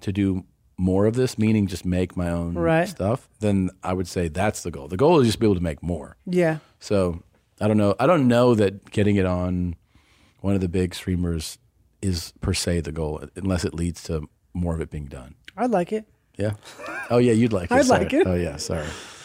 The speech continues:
Speaker 1: Yeah.
Speaker 2: I think a lot of people like it, though.
Speaker 1: I think so. I hope so.
Speaker 2: <clears throat> It's always nice when more people can see something, I think.
Speaker 1: That's true.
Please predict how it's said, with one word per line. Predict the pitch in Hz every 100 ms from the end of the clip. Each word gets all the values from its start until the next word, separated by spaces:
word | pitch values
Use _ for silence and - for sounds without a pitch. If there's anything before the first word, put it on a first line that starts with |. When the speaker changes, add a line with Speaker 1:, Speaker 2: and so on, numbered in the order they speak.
| - _ _ _
Speaker 1:
Yeah. | 80 -
Speaker 2:
I | 247
think | 339 294
a |
lot | 320
of | 247
people | 165
like | 143 127
it, | 135
though. | 139 135 - _ -
Speaker 1:
I | 175
think | 254 -
so. | 202 202
I |
hope | 156 262
so. | 339 135 143
Speaker 2:
<clears throat> |
It's | -
always | 294 226
nice | 208 196
when | 175
more | 175
people | - 160
can | 139
see | - 170
something, | 139 120 123
I | 123
think. | 135 139
Speaker 1:
That's | 117 110
true. | - 90 76